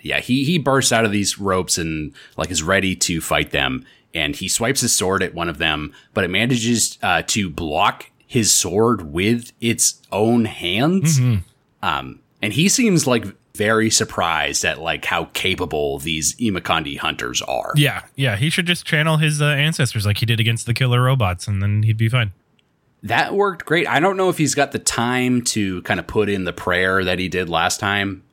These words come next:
Speaker 1: Um, I don't know. If it's that simple, he could do it every episode, and then
Speaker 2: Yeah,
Speaker 1: we'd be done
Speaker 2: he should.
Speaker 1: recording this podcast.
Speaker 2: I'm a little disappointed that he keeps getting these new powers and then forgetting about them in the next episode.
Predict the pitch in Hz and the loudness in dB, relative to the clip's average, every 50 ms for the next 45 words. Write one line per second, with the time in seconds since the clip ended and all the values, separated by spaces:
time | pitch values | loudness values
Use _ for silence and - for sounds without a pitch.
0 | - 92 82 73 69 64 62 60 - _ _ _ _ _ _ _ _ _ _ _ | -10 -6 -6 -4 -4 -6 -10 -14 -16 _ _ _ _ _ _ _ _ _ _ _
1 | _ _ _ _ - 208 156 98 69 55 52 - _ _ _ _ _ _ _ _ | _ _ _ _ 0 2 2 2 0 -2 -6 -10 _ _ _ _ _ _ _ _
2 | _ _ _ _ _ _ - - 127 - 156 156 123 123 143 151 151 135 - - | _ _ _ _ _ _ -4 -2 0 0 2 0 0 2 2 2 2 2 2 2
3 | 127 117 98 95 82 80 80 98 98 90 - 110 80 98 98 95 85 80 85 85 | 2 2 0 0 -4 -4 -4 -4 -6 -6 -6 -6 -4 -2 0 0 0 0 0 -2
4 | 73 78 76 73 73 71 - - - 76 67 65 67 69 69 73 80 104 110 156 | -2 -2 -2 -2 -2 -2 -2 -4 -4 -2 -4 -6 -8 -8 -6 -2 2 2 2 2
5 | 143 - 80 69 67 76 69 69 64 64 117 107 113 107 - - - 170 190 175 | 2 -2 -4 -4 -2 0 0 0 0 0 2 2 4 4 4 4 2 2 2 0
6 | - 87 71 69 - 67 67 - - - 73 65 - - - 139 185 226 156 131 | -2 -4 -4 -4 -4 -6 -6 -6 -2 -2 -2 -2 -2 -2 -2 0 0 2 2 2
7 | 120 110 113 117 120 113 104 139 143 139 131 131 117 117 - - - - - 143 | 2 0 -2 -2 -2 0 2 2 2 2 2 0 0 0 -2 -2 -4 -2 0 0
8 | 139 139 139 135 131 131 143 143 139 139 139 165 156 117 104 110 110 110 110 104 | 2 2 2 2 2 2 0 0 2 2 2 2 0 0 -2 -2 -2 -4 -2 0
9 | 123 113 120 127 123 117 113 104 98 95 - 107 104 104 107 107 107 110 - - | 0 2 2 2 2 2 2 0 0 0 0 -2 0 0 2 2 2 0 0 -2
10 | 117 120 127 127 - 98 92 90 | -2 -2 -2 -4 -4 -6 -8 -8